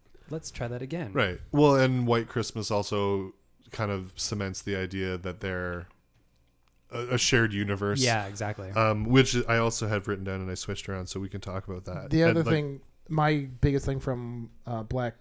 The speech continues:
Speaker 3: Museum was it felt like a Black Mirror sampler pack.
Speaker 2: Yeah.
Speaker 3: Like,
Speaker 2: That's a really good way to
Speaker 3: or
Speaker 2: put
Speaker 3: it
Speaker 2: it.
Speaker 3: was a bunch of short stories that they didn't have enough of to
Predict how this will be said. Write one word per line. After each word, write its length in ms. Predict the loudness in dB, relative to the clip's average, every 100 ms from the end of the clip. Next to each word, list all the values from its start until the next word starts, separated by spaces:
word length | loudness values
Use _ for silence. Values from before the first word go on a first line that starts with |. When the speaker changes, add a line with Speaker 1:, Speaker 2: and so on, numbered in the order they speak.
| -12
Speaker 3:
Museum 840 | -8 -8 -4 -4 -2 -4 -8 -14 _ _
was 460 | -4 -2 -2 -4 -10 -20 -20 _ _ _ _ _ _ _
it 140 | -2 0
felt 400 | 2 4 2 -2
like 580 | -2 -4 -6 -14 -18 -18 -20 -20 -20 -20 _ _ _ _ _ _ _ _ _ _ _ _
a 80 | -4
Black 320 | 0 2 0
Mirror 200 | 0 0
sampler 400 | 0 -4 -4 -4
pack. 340 | -2 -2 -2 2
Speaker 2:
Yeah. 340 | 2 2 0 -6 -20 -6
Speaker 3:
Like, 300 | -4 -4 -6
Speaker 2:
That's 220 | -8 -6
a 60 | -6
really 160 | -6
good 120 | -6 -6
way 120 | 0
to 40 |
Speaker 3:
or 140 | 4 6
Speaker 2:
put 40 |
Speaker 3:
it 40 | 6
Speaker 2:
it. 20 |
Speaker 3:
was 120 | 2
a 40 | 4
bunch 280 | 4 4
of 60 | -2
short 280 | 2 2 0
stories 380 | 2 4 4 2
that 140 | -2
they 120 | -2
didn't 240 | -2 -2 -4
have 240 | -2 -2
enough 420 | -4 -6 -2 -2 0
of 200 | -2 -2
to 160 | -6